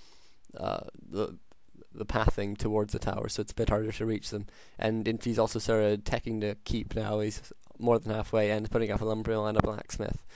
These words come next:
So, um, clearly we're gonna see sort of quite a wide range of units being produced once he does reach tier two, and, uh, just doing a bit of creeping now. This will actually get him level four, which is quite nice.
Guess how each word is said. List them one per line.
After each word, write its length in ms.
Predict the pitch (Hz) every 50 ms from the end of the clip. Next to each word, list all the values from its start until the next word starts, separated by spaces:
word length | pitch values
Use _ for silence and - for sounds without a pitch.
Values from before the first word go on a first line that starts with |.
| - - - - - - -
So, 300 | - - 110 107 104 107
um, 200 | 104 104 104 110
clearly 280 | - - 120 113 110 107
we're 80 | 107
gonna 180 | 104 110 107 104
see 160 | - - 113
sort 200 | - - 107 104
of 60 | 104
quite 160 | - 107 107
a 60 | 113 104
wide 540 | 104 107 107 104 104 104 104 104 - - - -
range 340 | - 113 110 110 110 110 110
of 140 | 104 101 110
units 260 | 107 107 104 - -
being 220 | - 107 101 107
produced 520 | 107 - 104 107 101 98 - - - - - - - - - - -
once 180 | - 104 104 -
he 40 | -
does 200 | 113 107 104 107
reach 260 | 107 104 98 - -
tier 140 | - 110 101
two, 260 | - - 107 101 -
and, 180 | 101 104 107 104
uh, 180 | 104 101 104 101
just 180 | - - -
doing 160 | - 120 113
a 60 | 110 107
bit 120 | 113 101
of 120 | 110 -
creeping 240 | - 120 110 113 113
now. 160 | 110 107 98
This 160 | 101 107 - -
will 80 | 123
actually 180 | 117 - - 113
get 120 | 113 107
him 80 | 107 104
level 200 | 101 101 - 113
four, 300 | - - - 117 110 101
which 120 | - -
is 120 | 110 107 -
quite 180 | 113 104 -
nice. 200 | 95 98 101 -